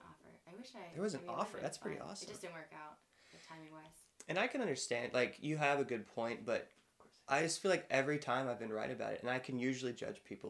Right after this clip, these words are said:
Speaker 2: pretty well. But I, I have an intuition, and then I'll try and override it by saying, "No, let's still go on three dates." And then it just ends in me being painful, or being, uh, hurt, because I tend to get close to, I tend to get close to people the more dates I go on with them.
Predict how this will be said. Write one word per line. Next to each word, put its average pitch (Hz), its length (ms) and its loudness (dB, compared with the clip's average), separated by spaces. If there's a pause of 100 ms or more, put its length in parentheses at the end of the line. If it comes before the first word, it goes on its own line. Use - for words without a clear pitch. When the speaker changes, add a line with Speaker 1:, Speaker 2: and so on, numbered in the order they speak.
Speaker 2:
pretty - 280 -8
well. - 300 -6 (100)
But 135 120 6
I, 135 160 10 (320)
I 120 80 4
have 139 220 8
an 143 60 0
intuition, 143 600 2
and 117 120 0
then 120 300 2
I'll 117 160 6
try 117 240 4
and 120 100 2
override 113 440 4
it 104 80 -2
by 110 80 2
saying, 113 200 -4
"No, 117 160 -2
let's 107 200 -2
still 120 120 0
go 113 120 -2
on 110 160 0
three 110 160 -4
dates." - 400 -6 (340)
And 117 100 4
then 135 100 6
it 135 40 4
just 127 160 0
ends 123 180 4
in 117 120 -2
me 117 100 2
being 107 240 0
painful, 104 480 -4
or 104 220 -2
being, 104 280 -4
uh, 101 180 -6 (640)
hurt, 110 280 0
because 107 240 -2
I 104 80 2
tend 107 200 -4
to 104 60 -6
get - 120 -4
close 107 320 -2
to, - 80 -12 (160)
I 104 80 -4
tend 127 240 -4
to 107 80 -4 (340)
get 120 140 -6
close 127 220 -2
to - 60 -14
people 101 200 -6
the 101 80 -8
more 104 100 -8
dates 120 340 -6
I - 60 -10
go - 60 -8
on - 180 -10 (300)
with - 180 -6
them. - 140 -6